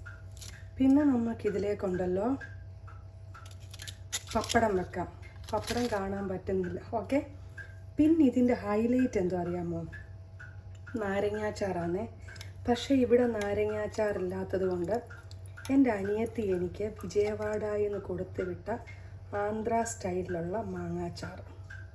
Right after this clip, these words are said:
കേട്ടോ. ഇതിന് പ്രത്യേക ടേസ്റ്റാണ്, നമ്മുടെ നാട്ടിലെ പോലെ അല്ല.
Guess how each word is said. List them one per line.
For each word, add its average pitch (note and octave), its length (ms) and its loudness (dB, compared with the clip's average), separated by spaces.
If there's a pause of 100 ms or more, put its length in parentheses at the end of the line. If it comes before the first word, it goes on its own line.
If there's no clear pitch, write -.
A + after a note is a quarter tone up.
(500)
കേട്ടോ. A#3 160 0
ഇതിന് C4 160 2
പ്രത്യേക G#3+ 520 4
ടേസ്റ്റാണ്, F#3+ 480 0
നമ്മുടെ A3+ 200 2
നാട്ടിലെ G3 400 0
പോലെ G3 260 2
അല്ല. F#3 500 0